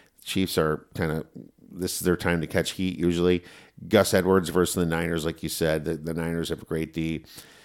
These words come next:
Uh, David Montgomery versus the Vikings. I don't like that, that for the Lions there in, in Minnesota. Devin Singletary versus the Browns could be a bust. So Devin Singletary, uh, or actually I mentioned that, sorry. Kyren Williams is what the one you mentioned I like.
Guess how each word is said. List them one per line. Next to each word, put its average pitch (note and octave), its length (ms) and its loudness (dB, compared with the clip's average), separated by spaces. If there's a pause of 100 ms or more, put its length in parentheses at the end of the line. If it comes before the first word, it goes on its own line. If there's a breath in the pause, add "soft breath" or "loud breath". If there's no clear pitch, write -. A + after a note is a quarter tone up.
(200 soft breath)
Uh, D#2 260 0
David G2+ 380 6
Montgomery G2 540 6
versus F2+ 280 4
the E2 60 -2
Vikings. F#2 500 0
I F2+ 60 6
don't D#2+ 100 0
like E2+ 160 -2
that, E2 340 0
that D#2 300 0
for E2 160 -6
the D2 80 -4
Lions F2 480 0 (220)
there G2 320 6
in, D#2+ 400 -4
in F#2+ 180 0
Minnesota. G#2+ 540 2 (960)
Devin A2 300 10
Singletary A2 560 8 (480 soft breath)
versus G2 260 6
the G#2 80 6
Browns F#2 500 4
could E2+ 160 0
be D#2 120 0
a D2+ 40 0
bust. C#2+ 380 -2
So D#2 240 0
Devin D#2+ 300 0
Singletary, D#2+ 760 0
uh, - 120 -14 (180)
or F2+ 260 2
actually F2+ 300 2
I D#2 40 2
mentioned E2 340 -2
that, D2+ 100 -2
sorry. E2 240 0
Kyren G2 460 6
Williams E2+ 500 0
is D#2+ 240 -4
what D#2 260 -4
the D#2+ 120 -2
one D2 160 -2
you D2 100 -6
mentioned C#2+ 340 -6
I C#2+ 60 -6
like. C#2 320 -6